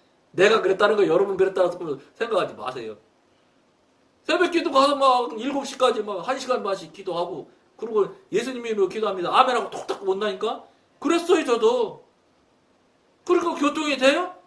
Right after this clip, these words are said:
될 수가 없지요. 말하려고 하면 벌써 닫고 갔는데.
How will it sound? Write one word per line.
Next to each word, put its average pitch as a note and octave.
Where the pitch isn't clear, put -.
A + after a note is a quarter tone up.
될 E4+
수가 E4+
없지요. C4+
말하려고 D#4+
하면 C4
벌써 A#3+
닫고 G#3+
갔는데. E3+